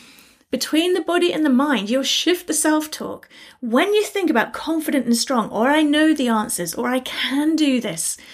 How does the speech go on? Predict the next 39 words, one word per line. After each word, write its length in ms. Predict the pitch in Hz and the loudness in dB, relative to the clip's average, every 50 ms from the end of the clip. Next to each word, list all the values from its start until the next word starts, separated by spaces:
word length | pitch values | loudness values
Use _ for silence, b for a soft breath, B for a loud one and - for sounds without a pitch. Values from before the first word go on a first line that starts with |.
| B B B B | B B B B
and 120 | B 226 247 | B 2 4
you 80 | 240 | 4
start 520 | 247 - - - 285 294 311 330 - - - | 4 2 2 4 4 4 4 2 0 -2 -2
helping 320 | - 277 294 302 302 285 | 0 0 0 0 0 2
your 120 | 277 262 247 | 0 2 0
child 340 | - - 247 240 220 214 | -2 -4 -2 -2 -2 -2
to 100 | - 202 | -2 0
look 300 | 208 226 240 277 277 - | 0 2 2 0 -2 -2
for 80 | - 240 | -4 -2
that 180 | 233 233 - - | 0 0 0 2
evidence, 420 | 226 233 226 247 208 190 - - | 0 0 0 0 -4 -4 -4 -4
you'll 120 | 254 262 | -4 -2
see 340 | 247 - - - 302 302 311 | 0 -2 0 0 0 0 0
how 200 | 302 285 294 294 | 0 0 0 0
their 160 | 294 294 277 | 0 0 -2
posture 360 | 285 - 294 - - - - 214 | 0 0 0 0 0 -2 -4 -6
changes. 600 | - - 170 156 156 156 156 - - - - B B B B B B B B B | -6 -6 -8 -8 -8 -10 -12 -10 -10 -10 -12 B B B B B B B B B
You 100 | 262 247 | -2 0
can 160 | - 254 247 | 2 2 4
see 320 | 233 - - - 349 339 330 | 4 4 4 4 4 4 4
on 140 | 311 294 | 6 6
the 100 | 277 269 | 6 6
outside 480 | 269 277 285 294 - - - 180 170 165 | 6 4 2 0 -2 -6 -6 -6 -6 -8
the 60 | 226 | -6
changes 480 | - - - 233 262 302 311 311 302 311 | -6 -6 -4 -4 -4 -2 -2 -2 -2 -2
that 100 | 294 277 | -2 -4
are 40 | 269 | -4
happening 440 | - 254 254 254 - 247 233 233 | -6 -6 -8 -6 -2 -2 -2 0
on 140 | - 220 208 | 0 -2 -4
the 120 | 214 - - | -4 -4 -4
inside. 520 | 202 208 220 220 - - - - 175 220 | -4 -4 -2 -4 -4 -4 -6 -6 -2 -2
You 80 | 233 233 | -4 -2
can 140 | - 262 | 2 2
use 420 | 269 233 240 277 302 349 370 - - | 2 4 4 4 4 4 4 2 2
that 180 | 349 302 - | 2 0 2
neuroscience 640 | - 240 254 285 320 320 - - 302 285 - - - | 4 4 4 4 2 0 0 0 0 -2 -2 -2 -4
to 80 | - 247 | -2 -2
your 80 | 233 | -2
advantage. 840 | 226 220 - 226 214 208 214 220 220 - - - - - - - | -2 -4 -6 -6 -4 0 0 -2 -2 -2 -8 -12 -10 -10 -12 -14